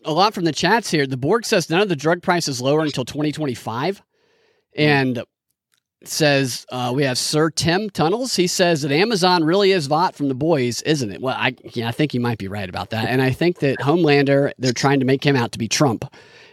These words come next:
Speaker 1: is pretty much what they're doing there. All right, the M I C is a big, is the biggest polluter. What is that?
Speaker 2: The mili-, military industrial complex.
Speaker 1: Oh.
Speaker 2: The, the American military is the biggest polluter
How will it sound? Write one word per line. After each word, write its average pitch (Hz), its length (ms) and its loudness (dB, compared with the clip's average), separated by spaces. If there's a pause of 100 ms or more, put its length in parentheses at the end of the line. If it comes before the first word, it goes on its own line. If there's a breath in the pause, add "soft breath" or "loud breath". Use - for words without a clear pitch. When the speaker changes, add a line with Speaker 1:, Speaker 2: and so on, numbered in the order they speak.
Speaker 1:
is 110 340 -6 (200)
pretty 120 160 0
much 110 160 -4
what 117 80 -8
they're 107 80 -6
doing 110 240 -4
there. 113 200 -4 (1400 soft breath)
All 110 80 -12
right, 107 100 -14
the 139 120 -4
M 185 140 2
I 202 100 4
C 214 220 0
is 175 120 0
a 156 40 -4
big, 160 260 -2
is 147 160 -2
the 143 80 -6
biggest 151 340 -2
polluter. 127 380 -8
What 131 120 -8
is 113 120 -10
that? 95 240 -16 (420)
Speaker 2:
The 104 300 0
mili-, 113 360 4
military 110 480 0
industrial 92 400 -6
complex. 85 560 -10
Speaker 1:
Oh. 131 320 -10
Speaker 2:
The, 127 140 2
the 127 160 2
American 127 400 0
military 110 400 2
is 101 140 -4
the 107 280 -4
biggest 104 460 0
polluter 92 440 -2